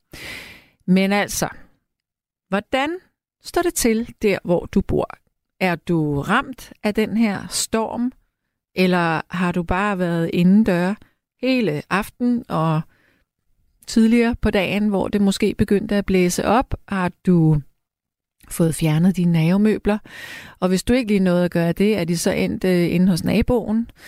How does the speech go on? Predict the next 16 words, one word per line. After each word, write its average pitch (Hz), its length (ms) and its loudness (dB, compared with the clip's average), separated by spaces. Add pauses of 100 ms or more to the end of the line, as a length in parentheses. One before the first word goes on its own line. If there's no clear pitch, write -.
(380)
Eller 180 640 -2
har 185 220 -4
du 185 80 -2
været 233 220 0
så - 220 -2
uheldig, 240 760 0
at, 175 240 -2 (140)
øh, 156 380 0 (100)
du 180 60 6
måske 180 440 0
er 196 140 0
en 214 200 0
af 208 100 -2
dem, 202 300 2
hvis, 190 440 -2
øh, 151 340 -2